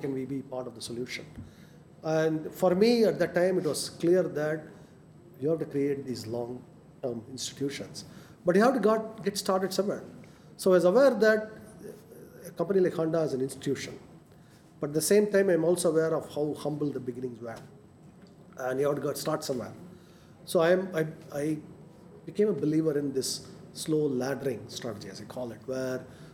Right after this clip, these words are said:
you take one step at a time, you move up the value curve, the, the ability to create more and more sophisticated product offerings, like how the bicycle to the,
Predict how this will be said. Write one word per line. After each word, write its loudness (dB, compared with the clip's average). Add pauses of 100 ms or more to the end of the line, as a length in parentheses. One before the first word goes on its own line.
(200)
you -6
take -2
one 0
step -4
at -2
a -2
time, -2 (420)
you -2
move -2
up -6 (160)
the -4 (100)
value -2
curve, -2 (840)
the, -6
the -4
ability -2
to -8
create 0
more -2
and -4
more -2
sophisticated -4
product -4
offerings, -4 (460)
like -8
how 0
the -2
bicycle -2
to -8
the, -4